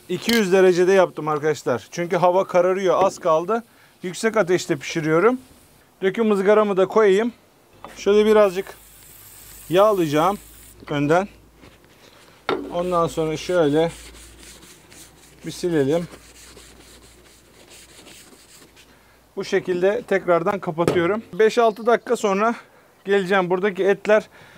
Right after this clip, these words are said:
ateşin üstünde ve ince olduğu için çabuk pişerler. Biraz sonra yine kontrol ederiz. Arada ben şu etleri bir çevirdim. Bunları da şöyle bir bakıyorum.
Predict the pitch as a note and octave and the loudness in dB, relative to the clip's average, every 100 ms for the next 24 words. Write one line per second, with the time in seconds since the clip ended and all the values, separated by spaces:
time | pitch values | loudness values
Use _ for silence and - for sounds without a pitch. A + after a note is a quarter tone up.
0 | - - F#3 G3+ F#3+ G#3 F#3+ E3 - G3+ | -12 -2 0 0 -2 -4 -6 -8 -8 -4
1 | G#3+ A3 F#3+ F3+ F#3+ F3+ G3+ G3 F#3+ G3 | 0 0 2 2 0 2 4 2 -2 -8
2 | A3 G#3+ G#3+ F#3+ - - E3 E3 A3+ - | -8 -6 -6 -6 -12 -4 -2 0 -2 -4
3 | _ _ _ _ _ _ G#3+ F#3+ - F3 | _ _ _ _ _ _ 0 2 2 -2
4 | F#3 F3 F3+ E3+ D3 D3 B2+ G#2 - - | -2 -2 -2 -4 -2 -2 -2 -4 -8 -20
5 | - - - - F3 G#3+ G#3+ A3 G#3 A3 | -20 -20 -12 0 2 4 4 2 0 -2
6 | G#3 G3+ G#3 F#3+ F3+ - G#3+ F#3+ E3+ G#3+ | -2 0 0 0 0 0 2 2 2 -2
7 | F3+ F#3 G3 G3+ F#3+ - G3 F3 F#3 - | -2 0 0 2 0 2 0 2 -2 0
8 | G#3 F#3+ A3+ | 0 2 0